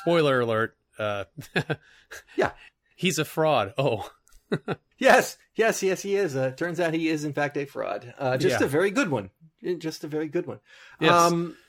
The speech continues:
Speaker 1: Yeah, because he has that, uh, crack reporter that, uh, tracked down the Hulk.
Speaker 2: Hulk, <laughs> yes.
Speaker 1: Yeah, helping him out there.
Speaker 2: <laughs>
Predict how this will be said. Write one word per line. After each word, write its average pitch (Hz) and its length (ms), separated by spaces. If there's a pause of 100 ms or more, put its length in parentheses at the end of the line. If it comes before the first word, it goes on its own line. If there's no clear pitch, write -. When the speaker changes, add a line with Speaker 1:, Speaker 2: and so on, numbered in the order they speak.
Speaker 1:
Yeah, 196 180
because 147 280
he 156 80
has 127 220
that, 113 320
uh, 101 140
crack 147 380
reporter 135 540
that, 92 300
uh, 98 160
tracked 120 340
down 117 220
the 98 80
Hulk. - 400 (120)
Speaker 2:
Hulk, - 360
<laughs> - 40
yes. 180 380
Speaker 1:
Yeah, 120 60
helping 113 300
him 110 120
out 123 260
there. 98 300
Speaker 2:
<laughs> - 40